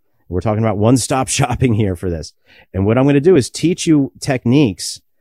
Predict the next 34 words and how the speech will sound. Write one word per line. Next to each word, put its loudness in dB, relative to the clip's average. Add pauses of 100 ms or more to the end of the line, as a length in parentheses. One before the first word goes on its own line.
(200)
that 0
can 0
help 0
in 4
maximizing 2
how 0
you 2
claim 2
your 4
Social -4
Security 0
benefits. -2 (680)
I'm -2
gonna 2
show 0
you 4
techniques 0
that 0
can, 2
that -2
can -2
help -2
in, -2
in 0
generating 2
that -6
monthly 2
income 2
that -4
we -6
talk -4
about -2
every -2
show, -4